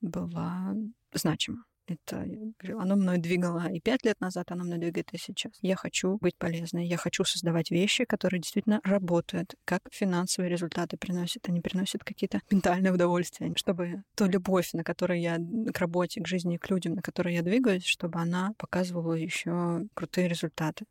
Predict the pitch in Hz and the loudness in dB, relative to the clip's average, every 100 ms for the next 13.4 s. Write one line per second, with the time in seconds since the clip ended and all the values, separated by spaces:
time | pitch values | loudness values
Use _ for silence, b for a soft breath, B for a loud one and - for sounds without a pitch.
0 | - 185 185 175 170 165 185 254 202 - | -4 0 4 4 6 4 4 2 2 4
1 | 190 - 180 175 175 240 202 180 185 - | 2 2 0 0 0 2 2 2 0 0
2 | - 220 196 190 170 190 - - 202 175 | 2 4 4 2 0 -4 -6 -10 -6 0
3 | 185 175 190 - 180 - 185 170 185 185 | 0 0 -4 -4 -4 0 0 2 0 2
4 | 185 220 180 185 190 196 180 190 - 214 | 0 0 0 0 2 4 4 0 0 2
5 | 208 202 180 190 202 208 226 202 202 196 | 4 4 2 4 6 6 4 2 2 2
6 | 175 - 170 - - 190 190 185 180 175 | 0 -4 -6 -4 0 2 2 2 0 0
7 | 175 - 185 180 196 196 - 185 202 220 | 0 2 2 4 2 0 0 0 2 0
8 | 196 180 175 175 185 185 175 170 175 180 | 0 0 2 0 0 0 2 2 2 2
9 | 175 175 170 - 180 - - 185 180 180 | 2 2 0 0 -2 -2 -2 2 2 2
10 | 180 185 - 196 208 - 180 185 180 175 | 2 2 0 -2 -4 -2 0 2 4 4
11 | 170 180 170 180 185 180 165 185 - 175 | 4 4 4 6 6 6 4 2 2 4
12 | 175 175 - - 175 175 180 - 190 - | 4 2 -2 0 2 2 0 0 -2 0
13 | 180 180 180 208 | 0 0 0 -2